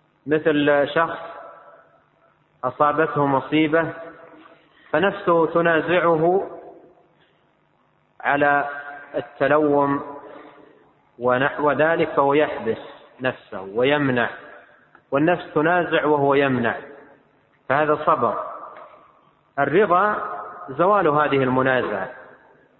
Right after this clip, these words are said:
الرضا زوال هذه المنازعة، ولهذا قال: "وبالرضا تضمحل تلك المنازعة ويرضى عن الله".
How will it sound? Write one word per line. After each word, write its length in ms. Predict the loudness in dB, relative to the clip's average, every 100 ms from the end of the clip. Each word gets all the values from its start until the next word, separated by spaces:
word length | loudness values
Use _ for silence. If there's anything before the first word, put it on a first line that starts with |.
| -10
الرضا 540 | -4 -2 2 2 0 -4 -10
زوال 640 | -6 0 2 2 2 2 0 -6 -14 -18 -20 -6
هذه 340 | -2 0 0
المنازعة، 680 | 0 0 0 0 0 -4 -2
ولهذا 440 | -2 0 0 0 0
قال: 300 | 2 0 2
"وبالرضا 840 | 2 2 0 0 0 2 2 0
تضمحل 840 | -2 -2 0 -2 -2 -2 0 0 0
تلك 240 | -4 -4 -2
المنازعة 800 | 0 0 2 0 0 -2 -2 -6 -14 _ _ _ _ _ _
ويرضى 460 | 0 2 4 2 0
عن 260 | 0 0 -2
الله". 360 | 0 -2 -2